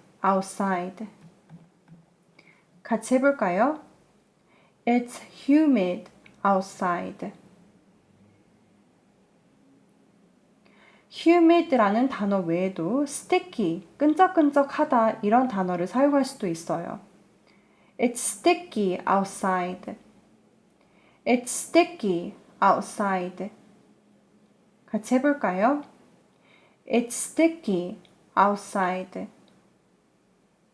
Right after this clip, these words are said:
그렇다면 오늘 너무 덥고 습해는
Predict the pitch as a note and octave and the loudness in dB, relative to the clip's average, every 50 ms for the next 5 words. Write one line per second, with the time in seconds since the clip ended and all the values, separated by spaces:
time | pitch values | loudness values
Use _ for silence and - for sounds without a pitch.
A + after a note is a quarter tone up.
0 | _ _ _ _ _ _ _ _ _ _ _ _ _ _ _ _ _ _ _ _ | _ _ _ _ _ _ _ _ _ _ _ _ _ _ _ _ _ _ _ _
1 | _ _ _ _ _ _ _ _ _ _ _ _ _ _ _ _ _ _ _ _ | _ _ _ _ _ _ _ _ _ _ _ _ _ _ _ _ _ _ _ _
2 | _ _ _ _ _ _ _ _ _ _ _ _ _ _ _ _ _ _ _ _ | _ _ _ _ _ _ _ _ _ _ _ _ _ _ _ _ _ _ _ _
3 | _ _ _ _ _ _ _ - - - - _ - - A#3+ C4+ C#4 C#4 - C4 | _ _ _ _ _ _ _ -20 -20 -20 -20 _ 0 4 4 4 4 4 2 2
4 | B3+ A3+ F#3+ F3+ F#3+ A3 C4+ C#4+ D4 - - - G#3+ A3 A#3+ B3 A3 F#3+ F3 F3 | 2 2 2 2 2 2 2 0 -2 -4 -2 0 2 4 4 4 4 6 4 4
5 | F3 F#3 G#3+ C4 D4+ D#4 D#4 - - G#3 G3 G3+ - - B3+ C4 B3+ B3+ - D#4 | 4 4 4 2 2 0 -2 -2 -2 -2 -2 -2 -2 0 2 2 2 2 -2 -6
6 | - - D4 C#4 A3+ G#3 A#3 D4 D4 G#3+ F3 F#3+ F#3+ | -4 -2 0 2 2 4 4 2 2 2 0 -4 -8